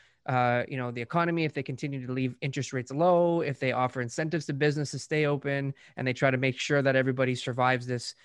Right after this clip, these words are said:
pandemic and, and the, and the recession and everything else like that, prices will continue to rise.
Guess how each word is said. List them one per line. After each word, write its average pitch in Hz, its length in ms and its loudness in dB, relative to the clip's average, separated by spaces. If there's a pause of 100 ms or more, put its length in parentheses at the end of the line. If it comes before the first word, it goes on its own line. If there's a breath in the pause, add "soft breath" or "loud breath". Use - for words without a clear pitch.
(140 soft breath)
pandemic 127 600 0
and, 120 180 -2
and 123 160 -6
the, 120 240 -2
and 120 180 -6
the 117 80 -6
recession 139 420 -2
and 131 100 -2
everything 131 260 -2
else 123 160 -6
like 127 100 -4
that, 127 220 -2 (240 soft breath)
prices 143 400 0
will 131 100 -2
continue 127 420 -4
to 120 140 -8
rise. 117 480 -6